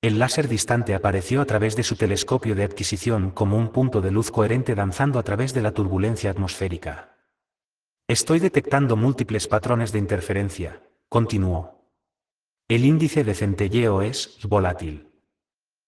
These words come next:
"El filtro de Kalman se está adaptando", confirmó Wist, su atención fija en los datos de diagnóstico que se desplazaban. La mente algorítmica estaba aprendiendo a predecir el caos atmosférico,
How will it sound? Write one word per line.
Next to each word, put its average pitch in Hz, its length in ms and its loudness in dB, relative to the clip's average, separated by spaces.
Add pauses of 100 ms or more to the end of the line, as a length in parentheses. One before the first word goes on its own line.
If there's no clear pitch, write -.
(200)
"El 117 140 2
filtro 160 340 2
de 117 140 0
Kalman 104 400 2
se - 100 -4
está 113 220 0
adaptando", 104 720 -2 (100)
confirmó 113 460 2
Wist, 113 480 -2 (200)
su - 160 -4
atención 123 440 0
fija 147 300 0
en 117 100 2
los 98 120 0
datos 120 280 0
de 101 80 -2
diagnóstico 98 600 -2
que - 120 -10
se 107 100 -4
desplazaban. 90 720 -4 (1040)
La 110 180 2
mente 139 260 4
algorítmica 107 640 2
estaba 135 320 0
aprendiendo 104 520 0
a 92 40 -4
predecir 101 440 -2
el 117 100 -2
caos 117 280 0
atmosférico, 98 840 -4